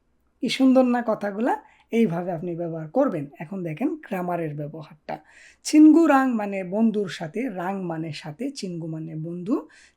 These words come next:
ছিনগুরাং বন্ধুর সাথে, মান্নাদা মানে দেখা করা, মান্নাদা, দা বাদ দিয়ে দেন থাকে কি?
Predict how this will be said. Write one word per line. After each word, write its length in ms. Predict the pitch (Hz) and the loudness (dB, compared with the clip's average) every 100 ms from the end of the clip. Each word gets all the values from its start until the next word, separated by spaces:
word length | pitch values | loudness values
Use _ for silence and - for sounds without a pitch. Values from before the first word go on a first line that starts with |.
| - | 2
ছিনগুরাং 540 | 285 269 240 196 165 269 - | 6 8 6 0 -2 -8 -4
বন্ধুর 440 | 214 214 196 208 202 | -2 0 -2 -4 -4
সাথে, 400 | - 147 - 214 466 - _ - | -8 -10 -6 -4 -4 -10 _ -8
মান্নাদা 580 | 170 208 247 311 349 339 | -2 4 6 6 4 4
মানে 260 | 277 262 233 | 4 4 0
দেখা 420 | 190 175 - 185 | -2 -4 -6 -10
করা, 400 | 160 - 151 151 185 330 - - _ | -8 -6 -6 -2 -2 -2 -6 -20 _
মান্নাদা, 1120 | 185 185 208 214 208 202 214 220 202 165 220 165 - _ _ 180 | -2 0 2 0 0 0 2 2 0 0 0 0 -6 _ _ -4
দা 160 | 190 | -2
বাদ 240 | 185 220 190 | 2 2 0
দিয়ে 180 | 190 214 | -4 -4
দেন 160 | 208 202 | -4 -8
থাকে 300 | 190 190 226 | -8 -6 -4
কি? 160 | - | 2